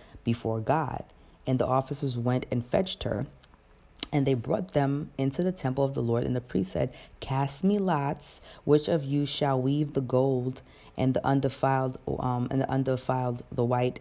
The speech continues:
and the fine linen, and the silk, and the hyacinth, and the scarlet, and the true purple. And the lot of the true purple and the scarlet fell to Mary,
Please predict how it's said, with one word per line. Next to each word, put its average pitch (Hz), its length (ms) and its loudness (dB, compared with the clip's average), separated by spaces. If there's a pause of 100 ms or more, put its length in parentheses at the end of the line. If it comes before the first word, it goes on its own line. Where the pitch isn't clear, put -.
(120)
and 123 140 0
the 123 40 -4
fine 127 320 2
linen, 127 320 0
and 127 120 -2
the 120 80 0
silk, 127 360 0
and 120 140 -2
the 117 60 -4
hyacinth, 131 720 -2 (240)
and 135 160 2
the 120 40 -4
scarlet, 123 520 0
and 123 120 -2
the 117 60 -4
true 120 220 -4
purple. - 560 -2 (560)
And 131 120 2
the 131 60 2
lot 147 280 2
of 147 120 -4
the - 80 0
true - 200 -4
purple 135 420 2
and 131 100 2
the 127 60 0
scarlet 123 400 0
fell 117 220 -2
to - 140 -4
Mary, 117 500 0